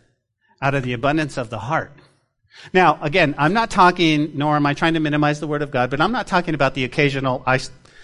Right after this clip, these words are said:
was angry one day, or I, I, you know, you w-, woke up in a bad mood or on the wrong side of the bed. I'm not ta-, I'm talking about you're characterized by all of a sudden, man, the world starts to squeeze, you get a little stressed at work.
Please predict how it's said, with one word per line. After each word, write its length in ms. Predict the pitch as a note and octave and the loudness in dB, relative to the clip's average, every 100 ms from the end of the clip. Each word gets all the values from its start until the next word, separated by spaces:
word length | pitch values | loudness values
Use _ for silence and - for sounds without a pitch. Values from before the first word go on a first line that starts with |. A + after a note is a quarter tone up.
| - - - | -20 -20 -6
was 160 | C#3 | 0
angry 360 | D3+ D#3+ D3 D3 | 4 4 4 2
one 180 | C3+ C3 | 2 2
day, 220 | C3 C3 | 2 2
or 160 | C3 B2+ | 2 2
I, 180 | C#3+ D3 | 0 0
I, 100 | C3+ | -4
you 180 | D#3 C3+ | -4 -4
know, 220 | B2+ B2+ | -4 -4
you 120 | C3 | -6
w-, 220 | B2 C3 | -4 0
woke 220 | C#3+ D3+ | 0 0
up 100 | D#3+ | 0
in 80 | D#3 | 0
a 60 | C#3+ | 2
bad 240 | C#3 C3 | 2 2
mood 320 | C3+ C#3 C3+ | 0 0 0
or 80 | C#3 | 0
on 80 | C#3+ | 0
the 80 | C3 | -2
wrong 180 | B2+ C#3+ | -4 -2
side 200 | C#3+ D3 | -2 0
of 60 | |
the 60 | B2+ | 0
bed. 80 | B2 | 0
I'm 80 | |
not 140 | G#3+ A3 | 0 -2
ta-, 260 | - G#3 C#3+ | 2 2 2
I'm 140 | E3+ | 0
talking 300 | G3+ G3 F#3 | 0 0 0
about 240 | D3+ C#3+ - - - - | 0 0 -2 -20 -20 -14
you're 180 | - D3 | -8 -8
characterized 800 | D3 F3+ F3 F3 E3 C#3 B2 A#2 | -4 0 0 0 0 0 0 0
by 100 | C3 | 2
all 180 | B2+ D3+ | 4 2
of 60 | C#3+ | 0
a 40 | |
sudden, 380 | - G3 F3+ B2 | 0 0 0 -2
man, 280 | C3 B2+ - | -4 -4 -6
the 80 | C3 | -4
world 220 | D#3+ A#3 | -4 -4
starts 280 | F3+ E3+ - | -6 -6 -8
to 100 | C3+ | -12
squeeze, 340 | - A#3+ G3 | -6 -6 -4
you 60 | C#3+ | -4
get 120 | D3 | -4
a 40 | |
little 120 | C#3 | -4
stressed 460 | A2+ - G3+ A#3+ - | -6 0 2 2 -2
at 100 | C3 | 2
work. 360 | G#3+ C4 - | 4 4 2